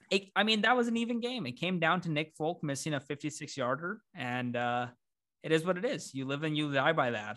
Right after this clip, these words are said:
I mean, Mac Jo-, I can't, I can't glean enough about Mac Jones. He is, uh, he's that guy. They, they rushed the, they had negative one rushing yards,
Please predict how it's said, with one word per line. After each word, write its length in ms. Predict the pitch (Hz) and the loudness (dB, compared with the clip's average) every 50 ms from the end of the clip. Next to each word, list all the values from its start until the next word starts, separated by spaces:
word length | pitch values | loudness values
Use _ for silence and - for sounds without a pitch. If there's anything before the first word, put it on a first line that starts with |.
| - - | -8 -8
I 60 | 117 | -6
mean, 300 | 120 117 117 113 113 - - _ - | -6 -4 -6 -6 -8 -10 -14 _ -6
Mac 320 | 160 151 151 165 196 196 190 | 0 2 4 4 4 4 2
Jo-, 100 | 202 139 | 2 2
I 120 | 101 151 151 | 2 0 0
can't, 240 | - 196 190 175 | 0 0 2 2
I 80 | 151 156 | 2 0
can't 280 | 156 185 185 175 156 - | 0 -2 -2 -2 -4 -4
glean 380 | 147 147 151 151 156 147 143 - - | -4 -2 0 2 2 0 -2 -4 -4
enough 300 | 143 135 127 123 - - | -4 -2 -4 -4 -4 -4
about 200 | 127 120 120 120 | -2 -2 -2 -2
Mac 280 | 120 113 113 113 - | -2 -4 -4 -6 -6
Jones. 420 | - 113 110 110 110 117 120 - - | -8 -8 -6 -8 -10 -12 -12 -14 -6
He 220 | - 156 143 143 143 | -2 0 2 2 4
is, 220 | 135 131 123 131 | 2 2 0 0
uh, 260 | 123 123 117 117 113 - _ _ _ _ _ _ _ _ _ _ _ _ _ _ _ _ _ _ _ _ _ _ _ _ | 0 0 0 -2 -4 -6 _ _ _ _ _ _ _ _ _ _ _ _ _ _ _ _ _ _ _ _ _ _ _ _
he's 180 | 147 165 196 202 | 2 4 4 4
that 160 | 214 220 196 | 4 4 6
guy. 420 | 190 196 202 160 117 113 117 123 135 | 6 6 6 6 4 0 -6 -4 0
They, 180 | 151 160 170 170 - | 0 2 2 0 -2
they 180 | 160 151 170 165 | 0 0 0 2
rushed 320 | 156 160 214 214 - - - | 2 2 2 2 2 0 0
the, 120 | 196 160 151 - | 0 0 -2 0
they 140 | 151 156 156 | 0 0 2
had 320 | 175 185 190 175 151 131 - _ _ _ _ - 127 - _ - | 2 2 2 0 -2 -6 -10 _ _ _ _ -20 -20 -20 _ -8
negative 480 | 135 131 139 165 185 196 220 214 185 147 | -2 2 2 4 4 6 4 4 4 4
one 240 | 143 160 175 170 156 | 2 2 2 4 4
rushing 320 | 147 147 143 - 147 123 | 2 2 2 0 -4 -6
yards, 420 | 113 107 107 101 104 - - - | -8 -8 -10 -14 -18 -20 -20 -20